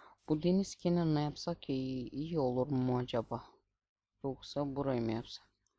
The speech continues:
Diye düşünmeliyim biraz.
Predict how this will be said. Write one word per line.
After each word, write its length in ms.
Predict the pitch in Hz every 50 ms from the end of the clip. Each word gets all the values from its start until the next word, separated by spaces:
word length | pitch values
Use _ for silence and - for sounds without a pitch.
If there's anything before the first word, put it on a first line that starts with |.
| _ _ _ _ _ _ _ _ _ _ -
Diye 280 | 147 147 156 156 143 135
düşünmeliyim 1000 | 135 127 - - - 139 135 135 135 135 135 135 131 131 131 131 131 127 123
biraz. 480 | 120 117 120 123 139 - - - - -